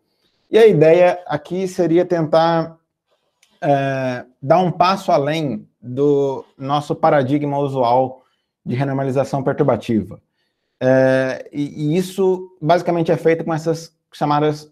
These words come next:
condições de segurança assintótica que foram propostas originalmente pelo Weinberg na década de setenta, é, e que são basicamente, que se resume basicamente em duas condições. A primeira condição é a existência de um ponto fixo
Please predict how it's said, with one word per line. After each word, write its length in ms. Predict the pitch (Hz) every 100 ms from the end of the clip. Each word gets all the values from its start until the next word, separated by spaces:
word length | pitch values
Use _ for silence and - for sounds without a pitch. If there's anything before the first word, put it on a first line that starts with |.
| _
condições 760 | 170 160 147 - 180 190 165
de 60 | 131
segurança 440 | - 131 127 113
assintótica 600 | 123 147 135 147 175 - 127
que 100 | _
foram 240 | 135 131
propostas 880 | 123 127 120 117 117 - 104 98 - _ _ _ _ _
originalmente 540 | 127 123 127 123 127 131
pelo 160 | 131
Weinberg 380 | 117 147 160 127
na 80 | 117
década 300 | 113 117 107
de 60 |
setenta, 720 | - 117 - 120 180 302 359 - _ _ _ _ _ _
é, 560 | 151 160 156 156 156 - 170
e 120 | 170
que 280 | 175 208 185 -
são 240 | - 175
basicamente, 500 | 180 208 196 185 185 180 - 143
que 240 | 165 160 165 - _ _ -
se 160 | -
resume 280 | 160 156 180
basicamente 440 | 175 170 165 165 165
em 20 |
duas 240 | 165 180
condições. 640 | - 139 - 120 104 95 104
A 60 |
primeira 300 | 110 147 175
condição 520 | 170 175 160 160 156 156
é 80 |
a 40 | 147
existência 520 | 143 143 - 156 151
de 80 | 143
um 80 | 131
ponto 260 | 147 135
fixo 680 | - 185 202 - - 110 -